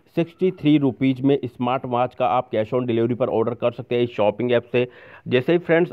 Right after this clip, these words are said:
आप इस शॉपिंग ऐप को डाउनलोड कर लेंगे तो यहाँ पर इसके होम पेज पर ये प्रोडक्ट आपको देखने को मिलेंगे, जिनको स्क्रॉल करके आप अन्य प्रोडक्ट पर भी जा सकते हैं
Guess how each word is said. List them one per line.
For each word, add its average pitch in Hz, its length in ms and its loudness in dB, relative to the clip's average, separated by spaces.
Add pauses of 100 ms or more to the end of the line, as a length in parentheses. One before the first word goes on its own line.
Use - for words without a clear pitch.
आप 127 200 -2
इस 151 100 -4
शॉपिंग 120 360 -2
ऐप 135 160 -2
को 139 100 0
डाउनलोड 107 420 -2
कर 120 140 -4
लेंगे 123 360 -2 (280)
तो 127 100 0
यहाँ 139 160 0
पर 160 160 -4
इसके 170 280 -4
होम 110 220 -2
पेज 143 260 -6
पर 143 180 0
ये 127 140 -2
प्रोडक्ट 123 380 -2
आपको 113 260 -4
देखने 110 280 -6
को 117 100 -6
मिलेंगे, 123 420 0 (280)
जिनको 143 360 0
स्क्रॉल 143 340 -2
करके 143 320 -2 (100)
आप 127 260 -4
अन्य 127 220 0
प्रोडक्ट 117 400 -4
पर 117 120 0
भी 110 160 -6
जा 107 180 -2
सकते 123 300 -8
हैं 127 160 -4